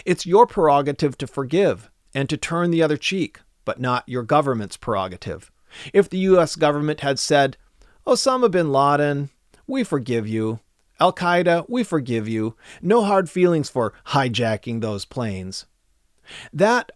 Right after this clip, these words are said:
obviously would have been an injustice and a travesty. Suffice to say that Yeshua's directives in the Sermon on the Mount apply to individuals and are not a prescription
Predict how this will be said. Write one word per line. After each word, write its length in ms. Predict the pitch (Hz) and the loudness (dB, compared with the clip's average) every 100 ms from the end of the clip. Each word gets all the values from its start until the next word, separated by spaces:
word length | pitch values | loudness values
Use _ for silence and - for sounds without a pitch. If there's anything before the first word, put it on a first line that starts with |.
| - | 0
obviously 680 | 196 220 220 208 208 214 - | 2 2 2 0 0 -4 -2
would 300 | 135 180 165 | 2 2 2
have 280 | 156 165 139 | 0 0 0
been 320 | 139 139 147 | 0 0 -2
an 260 | 143 143 143 - | -2 -2 -2 -4
injustice 880 | 135 127 107 131 156 - 165 - - | -4 -4 0 0 0 -2 -4 -4 -4
and 280 | 139 139 - | -4 -4 -4
a 160 | 135 135 | -4 -4
travesty. 760 | - 117 117 113 - 85 - _ _ _ _ _ _ _ | -4 -4 -4 -8 -10 -12 -14 _ _ _ _ _ _ _
Suffice 480 | - 135 - 135 147 | -10 -6 -2 -2 -2
to 100 | 175 | -4
say 340 | - 107 98 101 | -4 -4 -4 -6
that 200 | 123 139 | -6 -4
Yeshua's 400 | 135 165 165 147 | -4 2 2 2
directives 920 | 143 120 120 165 - 110 101 117 - - | -2 -2 0 0 -2 -6 -6 -10 -14 -8
in 160 | 139 | -6
the 80 | 165 | -4
Sermon 340 | - 147 156 160 | -2 -2 0 -2
on 160 | 160 | 0
the 60 | 180 | 0
Mount 420 | 185 185 131 - - - - | 2 2 0 -6 -20 -20 -10
apply 380 | - - 147 143 | -8 -2 2 2
to 200 | 151 165 | 0 -4
individuals 840 | 165 170 151 160 156 127 98 98 - - | -2 0 0 0 0 -2 -4 -6 -12 -10
and 140 | 156 170 | -2 0
are 80 | |
not 300 | 170 170 170 - | 2 0 -2 -2
a 80 | 165 | -4
prescription 680 | 185 175 - 120 - 120 | -2 -4 -2 -4 -4 -8